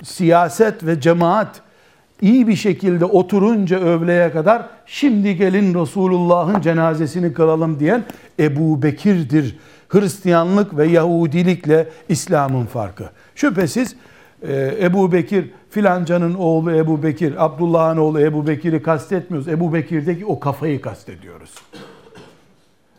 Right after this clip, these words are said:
Ebu Bekir'in yanında Üsame'si de vardı şüphesiz. Enes İbni Malik de vardı. Abdullah İbni Abbas. O, o, o delikanlı ordusu. O "Muhammed yoksa Muhammed'in Kur'an'ı var ya" diyen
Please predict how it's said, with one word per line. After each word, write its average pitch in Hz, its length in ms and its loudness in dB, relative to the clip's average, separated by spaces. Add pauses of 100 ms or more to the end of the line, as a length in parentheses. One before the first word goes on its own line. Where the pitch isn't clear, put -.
(120)
Ebu 180 260 0
Bekir'in 180 380 -2
yanında 170 560 0 (260)
Üsame'si 165 640 0
de 175 140 2
vardı 120 320 -2
şüphesiz. 110 500 -12 (100)
Enes 170 280 0
İbni 170 200 -4
Malik 156 420 0
de 151 120 0
vardı. 139 420 -2 (220)
Abdullah 156 520 2
İbni 160 180 -6
Abbas. 143 480 0
O, 202 320 4
o, 196 140 -8 (260)
o 185 180 2
delikanlı 185 720 2
ordusu. 123 720 -2 (440)
O 208 180 4
"Muhammed 185 600 2
yoksa 202 360 2
Muhammed'in 180 580 2
Kur'an'ı 180 500 0
var 208 160 2
ya" 156 240 0
diyen 190 380 0